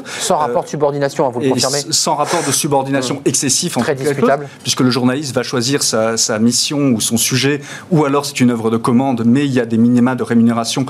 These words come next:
Speaker 1: C'est
Speaker 2: par
Speaker 1: ça.
Speaker 2: le biais du dialogue social, et on en viendra peut-être là.
Speaker 1: Mhm.
Speaker 2: Le rapport Frouin parle aussi du dialogue social,
Speaker 1: C'est ce que
Speaker 2: c'est une
Speaker 1: j'évoquais
Speaker 2: de
Speaker 1: tout à
Speaker 2: ses
Speaker 1: l'heure.
Speaker 2: missions, et effectivement, c'est
Speaker 1: Créer
Speaker 2: là
Speaker 1: des
Speaker 2: que
Speaker 1: vrais représentants.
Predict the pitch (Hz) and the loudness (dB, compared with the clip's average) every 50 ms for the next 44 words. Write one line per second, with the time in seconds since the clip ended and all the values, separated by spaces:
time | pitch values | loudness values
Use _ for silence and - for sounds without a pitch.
0 | - - - - - 113 - 196 143 - 170 160 196 170 143 139 139 139 127 120 | -6 -10 -6 -2 -2 0 0 0 -2 -2 0 0 0 0 2 0 2 0 0 0
1 | - 165 - - 285 247 170 139 135 135 135 131 123 117 127 123 117 113 110 - | 0 0 0 0 0 -2 -2 0 0 2 2 2 2 0 0 0 0 -2 -4 -2
2 | - 143 131 131 - 196 254 277 190 185 180 104 123 139 139 131 123 131 127 - | -2 -2 -2 0 0 0 0 -2 -6 -10 -8 -8 -6 -2 -2 0 0 0 -2 -2
3 | 117 - - - 190 220 240 233 - 135 135 139 139 135 - 220 160 147 139 143 | -6 -6 -4 0 0 0 0 -2 -4 -2 0 0 0 0 0 0 2 2 2 0
4 | 139 139 - - 269 - - 151 135 143 196 151 160 170 170 139 - 151 131 131 | 0 -2 -2 -2 -2 -2 0 -2 0 2 2 2 2 0 0 0 0 0 0 0
5 | 120 - - 247 269 285 - - - - - - - - 151 135 135 131 151 135 | 0 0 0 0 -2 -2 -4 -10 -16 -18 -18 -16 -4 -2 0 0 0 0 -2 -2
6 | 131 - 202 233 247 - - - - 202 254 285 214 302 269 151 202 220 - - | 0 2 2 2 2 0 -2 -2 0 0 0 0 0 -2 0 0 -2 -2 -2 -2
7 | 196 180 175 185 180 185 175 156 - | 0 0 0 0 0 -2 -4 -4 -4